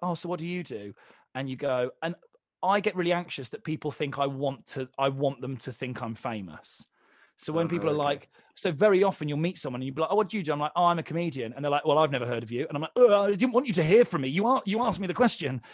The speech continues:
Speaker 1: So I quite often lie about what I do if I'm never gonna meet people again, because it just, I find that re-, I find talking about my job really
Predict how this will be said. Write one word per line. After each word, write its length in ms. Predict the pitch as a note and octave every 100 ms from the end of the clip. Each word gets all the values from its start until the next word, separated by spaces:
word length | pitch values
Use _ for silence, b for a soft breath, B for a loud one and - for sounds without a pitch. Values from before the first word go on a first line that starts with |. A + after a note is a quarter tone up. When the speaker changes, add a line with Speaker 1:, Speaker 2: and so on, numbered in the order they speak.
| B B
Speaker 1:
So 180 | - F#3 -
I 220 | F#3+ G#3
quite 260 | - F3+ E3+
often 300 | E3 - C3+
lie 640 | C3 C3+ B2+ A#2+ F2+ F#2+ G#2
about 240 | G#2 A2+
what 180 | A2 G2+
I 60 | G#2
do 180 | A2 G2+
if 140 | G#2
I'm 160 | A2 A2
never 180 | G#2
gonna 140 | G2+ G2+
meet 160 | G2
people 260 | - F#2+ F2+
again, 280 | F#2 F2 F#2
because 260 | G#2+ G#2+
it 80 | A2
just, 240 | A2+ - - A#2+
I 80 | C3
find 240 | - B2+
that 100 | B2 B2+
re-, 260 | C3+ B2+ -
I 60 |
find 240 | C#3+ D#3 D3+
talking 380 | E3 D#3 - C#3
about 180 | C3+
my 100 | B2
job 240 | A#2+ B2+ A2
really 440 | B2+ B2+ A2+ A2